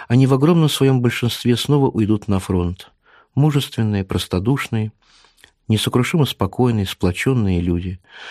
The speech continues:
готовые отдать свою жизнь, чтобы спасти Родину и всё человечество от тирании озверелого врага". Из очерка "Госпиталь номер одиннадцать". До эвакуации самого Корнея Ивановича в Узбекистан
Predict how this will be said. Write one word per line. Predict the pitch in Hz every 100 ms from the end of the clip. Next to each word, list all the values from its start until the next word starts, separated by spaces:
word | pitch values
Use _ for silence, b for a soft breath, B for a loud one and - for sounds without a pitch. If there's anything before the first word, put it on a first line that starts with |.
| B B
готовые | 101 113 101 -
отдать | 98 98 92
свою | - 92 90
жизнь, | 98 156 113 92 - _ _ _ _ -
чтобы | - 101 98
спасти | - 117 180
Родину | 143 107 95 87
и | 87
всё | - 87
человечество | - 85 107 135 117 - 98 95 b b b
от | b 101
тирании | - 92 90 95 104 104 b b b
озверелого | 92 90 87 87 85 85
врага". | 90 92 92 78 95 _ _ _ _ _ _ _ _ _ -
Из | 92
очерка | 110 - 107 101 95 b b
"Госпиталь | 90 120 - - 98 87
номер | 87 90
одиннадцать". | 90 90 90 92 - - - - _ _ _ _ _ _ _ _ _ _ _ _ _ -
До | 107 131 -
эвакуации | 110 101 117 117 -
самого | 98 104 113 165
Корнея | - 101 90
Ивановича | 87 85 87 85
в |
Узбекистан | 90 82 92 90 - 87 95